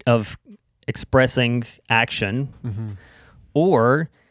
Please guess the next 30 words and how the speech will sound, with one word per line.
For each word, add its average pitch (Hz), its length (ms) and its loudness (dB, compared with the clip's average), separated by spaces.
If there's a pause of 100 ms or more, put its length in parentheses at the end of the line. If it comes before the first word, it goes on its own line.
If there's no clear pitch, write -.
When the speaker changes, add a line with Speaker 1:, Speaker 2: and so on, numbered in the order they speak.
(300)
Speaker 1:
was 131 220 2
it 139 160 -2
acted 139 360 0
upon 143 840 0 (760)
by 123 200 2
these 120 260 -2
things - 560 -10 (140)
and 110 160 -4
Speaker 2:
Mm-hmm. - 120 -8
Speaker 1:
changed, 110 360 -6 (320)
Speaker 2:
Yeah. - 60 0
Speaker 1:
right? 135 220 2 (360)
And 139 180 0
photosynthesis 180 1200 2 (420)
is 123 200 2
not 139 320 2
this 127 180 0
simple 123 480 0
sort 120 300 0
of, 113 160 -2
like, 107 320 0
the 113 80 0
sun 123 340 0
shines 117 460 -2
on 113 180 0
it 113 60 -4
and 110 80 -8
it 110 60 -4
naturally 107 440 -6
happens. 104 420 -4